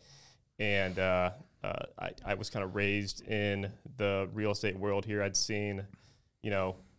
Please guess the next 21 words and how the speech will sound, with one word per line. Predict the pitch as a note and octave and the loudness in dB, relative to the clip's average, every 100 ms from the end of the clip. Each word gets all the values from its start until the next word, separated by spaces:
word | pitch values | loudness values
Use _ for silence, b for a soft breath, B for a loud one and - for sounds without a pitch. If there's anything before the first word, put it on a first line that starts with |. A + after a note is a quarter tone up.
| b _ _ _ | b _ _ _
all | G#2 G#2 | 2 2
the | G2+ G2 - | 0 -6 0
ups | G2+ F2+ - | 0 0 -4
and | F#2+ | 0
downs | F#2+ F#2+ F#2+ F#2+ | 2 2 0 -2
of | F#2 | 2
that | F#2+ G2 G2 | 6 6 4
over | G2 G2 | -2 -2
the | F#2+ | -2
years, | G2 G2 G2 G#2 | -2 -2 -2 -2
and, | G2 F2+ F2+ - | -4 -6 -8 -8
and | F#2+ F2+ F#2 _ _ _ G2+ | -6 -6 -8 _ _ _ 0
that | G2 | 2
was | F#2+ - | 0 -2
really | G#2 G2+ G2 | -4 -2 -4
kind | - F#2+ F#2+ | -4 -4 -4
of | F#2 - _ _ _ _ _ _ C#3 | -6 -10 _ _ _ _ _ _ 4
enlightening. | B2+ A#2+ B2 B2+ C#3+ | 10 10 10 6 8
But, | A#2 B2 - | 8 8 6
um, | A#2+ A#2 G#2+ G#2+ | 4 6 6 6
also, | A#2 A#2 - A#2 A2 G#2+ | 6 6 6 6 6 4